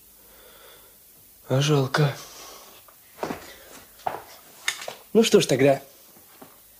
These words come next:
Привезла, поговорили, накормила, стели, раз так. Займёмся делом.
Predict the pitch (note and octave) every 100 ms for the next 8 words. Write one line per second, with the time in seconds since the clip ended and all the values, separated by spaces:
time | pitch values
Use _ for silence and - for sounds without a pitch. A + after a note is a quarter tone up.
0 | _ - - - _ - - A3 G#3+ B3+
1 | D4+ C4 A#3+ B3 C#4 D4+ C4 A#3 A3 A#3
2 | B3 C#4 - A#3+ A#3+ C#4+ C#4+ C#4+ C#4+ -
3 | - _ _ - - - - - - -
4 | D#3 G3+ C4 C4+ C4+ A#3+ B3+ A#3+